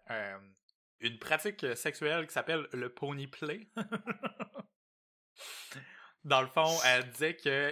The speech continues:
qu'il faisait pas preuve d'ouverture d'esprit. Puis moi, je me suis comme fait de l'avoc-, l'avocat du diable. Puis je me suis dit, mais à quel point l'ouverture d'esprit ? Tu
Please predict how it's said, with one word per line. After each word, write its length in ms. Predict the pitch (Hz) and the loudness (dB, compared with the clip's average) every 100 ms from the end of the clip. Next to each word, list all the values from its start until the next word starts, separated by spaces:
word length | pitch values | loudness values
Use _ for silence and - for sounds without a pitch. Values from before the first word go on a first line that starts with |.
| - | -4
qu'il 160 | - - | -14 -2
faisait 240 | 135 135 | 2 2
pas 200 | - 214 | 0 -6
preuve 580 | 214 - 160 175 160 131 117 117 123 | -6 -6 -2 -2 -2 -8 -18 -10 -4
d'ouverture 440 | 156 170 - 185 | 0 0 -2 -4
d'esprit. 420 | 117 - 113 110 _ _ _ - - _ _ _ _ _ _ | -4 -8 -12 -16 _ _ _ -12 -12 _ _ _ _ _ _
Puis 380 | - - 135 139 117 | -16 -8 -4 -4 -4
moi, 220 | 123 160 | -2 -2
je 80 | 139 | 0
me 80 | |
suis 480 | 120 - 131 135 131 | -4 -6 -6 -6 -2
comme 180 | 135 123 | 0 0
fait 220 | - 147 | -2 -2
de 60 | 127 | 0
l'avoc-, 420 | 120 113 117 - 120 | 0 0 0 -4 0
l'avocat 380 | 120 113 113 135 | 2 2 -4 -8
du 100 | 110 | -8
diable. 460 | 110 104 135 180 - - - _ | -4 -2 -2 -6 -14 -20 -20 _
Puis 120 | - 107 | -16 -16
je 40 | |
me 60 | 107 | -16
suis 160 | - | -16
dit, 220 | 120 147 - _ _ | -12 -12 -14 _ _
mais 80 | 113 | -12
à 120 | 98 | -10
quel 320 | - 165 170 - | -6 -4 -4 -6
point 500 | - 143 131 139 180 185 | -8 -2 2 2 0 2
l'ouverture 480 | 127 123 - 151 135 | 4 4 2 -2 -4
d'esprit ? 340 | 113 - | -4 -6
Tu 60 | - | -14